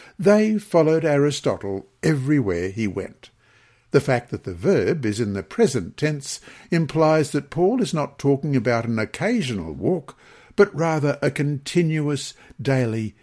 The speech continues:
experience. In addition, since it is also a command to walk in the Spirit,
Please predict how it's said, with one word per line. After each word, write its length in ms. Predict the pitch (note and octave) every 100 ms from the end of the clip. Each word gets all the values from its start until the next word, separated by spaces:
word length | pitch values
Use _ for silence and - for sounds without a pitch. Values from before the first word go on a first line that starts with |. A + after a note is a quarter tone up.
| _
experience. 1080 | C3+ B2+ - - C#3 G2 - - - - - _ _ _ _ _ _
In 140 | A#2+ G2+
addition, 540 | F2 D3+ - A#2 C#3+ - - -
since 300 | - F#3 D#3+
it 80 | D3+
is 160 | A2 B2
also 360 | D3 - A#2+
a 60 | A2
command 920 | - A#2+ A2+ D3 G3+ A2+ F2+ E2+ - -
to 140 | A#2
walk 580 | F2+ F#2+ F#2+ F#3+ - - _
in 280 | A2+ F#2+ F#2
the 100 | F#2
Spirit, 480 | - C3+ D#3+ D#3